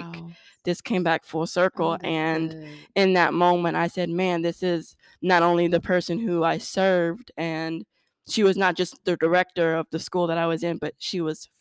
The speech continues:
Speaker 2: friend. And she's
Speaker 1: Yeah.
Speaker 2: always been friend, but for her to, um, Michelle, it really meant a lot. I don't know if I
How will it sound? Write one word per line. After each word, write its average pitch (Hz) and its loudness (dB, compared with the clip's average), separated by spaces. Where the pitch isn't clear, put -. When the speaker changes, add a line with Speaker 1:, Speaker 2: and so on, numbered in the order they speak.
Speaker 2:
friend. 160 -4
And 180 -2
she's 240 2
Speaker 1:
Yeah. 285 10
Speaker 2:
always 294 8
been 233 2
friend, 170 2
but 170 0
for 202 -2
her 196 2
to, 170 0
um, 165 -6
Michelle, 185 2
it 170 2
really 170 0
meant 165 -2
a 87 -4
lot. - -4
I - -2
don't 160 -2
know 160 0
if 160 -8
I 160 -2